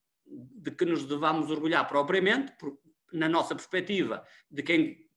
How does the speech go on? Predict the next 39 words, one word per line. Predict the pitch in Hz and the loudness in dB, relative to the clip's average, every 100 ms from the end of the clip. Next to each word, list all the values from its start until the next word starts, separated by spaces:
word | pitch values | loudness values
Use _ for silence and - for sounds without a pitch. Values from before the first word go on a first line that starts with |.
| - | 0
queria | 170 170 | 4 6
ir | 156 | 8
mais | 160 156 | 6 4
vezes | 139 165 123 | 4 2 2
ao | 139 | -4
Supremo, | - - 190 214 247 - _ | -6 2 4 4 -2 -12 _
mas, | - 175 196 196 - _ _ | 0 4 4 0 -12 _ _
é, | 190 196 196 | 0 0 0
apesar | 185 160 160 | -6 -2 -2
de | 147 135 | -2 -4
tudo, | 180 156 - | -6 -6 -4
melhor | 165 143 160 170 135 | 0 2 2 0 -2
do | 160 160 | -6 -4
que | - 165 185 180 - - | 6 6 6 0 -16 -10
o | 160 | -10
que | - | -4
vinha | 156 175 | 0 2
originariamente. | 160 156 143 160 175 156 113 92 90 _ - - _ | 2 2 0 0 0 0 -2 -6 -12 _ -20 -20 _
Eh, | 151 151 143 | 2 6 6
pelo | 139 156 160 | 4 2 4
menos | 175 175 147 | 4 4 4
é, | 170 - | 0 4
exige-se, | 156 131 185 185 - - - - | 2 4 2 2 0 -10 -14 -6
exige-se | 147 131 147 196 131 - - 127 | -4 -2 0 0 0 -6 -10 -8
que, | - 190 170 123 - - - _ - | 2 4 6 4 0 -14 -20 _ -2
eh, | 165 160 160 151 147 147 - _ - | 2 6 6 6 4 0 -8 _ -4
não | 190 190 | 0 4
haja | 170 143 | 4 4
voto | 135 143 - | 0 0 2
vencido | 196 196 - 208 226 240 - _ - | 2 2 -2 -2 -2 -6 -10 _ -4
e, | 202 | -4
quanto | 190 185 165 | 2 2 4
à | 165 | 0
fundamentação, | 175 175 175 170 180 196 | 2 2 2 2 0 2
ela | 190 | 2
não | 190 190 | 2 0
há | 185 | 0
de | - | 0
ser | 175 196 196 - | 6 6 4 -12